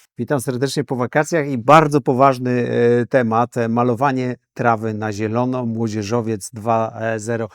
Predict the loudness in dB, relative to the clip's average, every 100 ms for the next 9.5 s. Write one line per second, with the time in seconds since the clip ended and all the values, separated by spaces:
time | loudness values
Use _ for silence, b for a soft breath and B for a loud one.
0 | B B -6 -4 -6 -6 -6 -4 -4 -2
1 | -4 -4 -4 -4 -6 -6 -8 -6 -6 -4
2 | -4 -6 -6 -6 -6 -6 -6 -4 -4 -4
3 | 0 2 0 -4 -4 -4 -6 -6 -6 -6
4 | -8 -10 -8 -8 -10 -10 -12 -14 B B
5 | B _ -4 -4 -2 -4 -4 -6 -6 -6
6 | -8 -8 -4 -2 -4 -4 -4 -2 -2 -2
7 | -4 -8 -8 -6 -6 -8 -14 -14 -12 -4
8 | -4 -4 -8 -8 -8 -6 -6 -6 -8 -10
9 | -8 -6 -4 -4